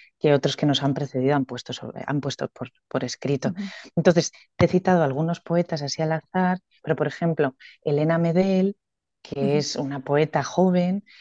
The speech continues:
Speaker 1: para mí, cuando estaba empezando, leerla a ella fue como,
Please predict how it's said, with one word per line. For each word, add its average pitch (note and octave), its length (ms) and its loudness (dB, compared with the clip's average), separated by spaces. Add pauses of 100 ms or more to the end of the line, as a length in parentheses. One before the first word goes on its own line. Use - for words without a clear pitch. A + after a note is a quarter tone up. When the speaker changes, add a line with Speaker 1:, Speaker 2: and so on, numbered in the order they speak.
(440)
Speaker 1:
para D3 180 0
mí, F3 120 6
cuando C#3+ 200 2
estaba D#3+ 220 0
empezando, F3+ 600 -2
leerla E3+ 380 -2
a F3 60 0
ella F#3+ 220 2
fue F3+ 240 -2
como, F#3 300 2